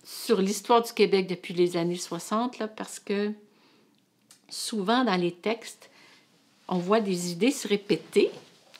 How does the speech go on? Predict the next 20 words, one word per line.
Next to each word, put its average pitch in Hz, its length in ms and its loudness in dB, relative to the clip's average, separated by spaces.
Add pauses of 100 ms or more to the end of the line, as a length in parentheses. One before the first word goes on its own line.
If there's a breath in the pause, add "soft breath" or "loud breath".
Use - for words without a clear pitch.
comme 196 220 2
si 233 240 -6
ça 233 160 2
allait 185 200 2
de 180 40 -8
soi, 247 300 0
tout 247 100 -2
le 202 60 2
monde 214 160 2
était 202 180 -2
d'accord, 196 580 0 (460 loud breath)
mais 196 160 4
je - 200 0
tombe 269 300 6
parfois - 500 2
sur 220 200 2
des 185 160 2
textes 233 420 0
d'historiens 180 840 0
récents 226 540 0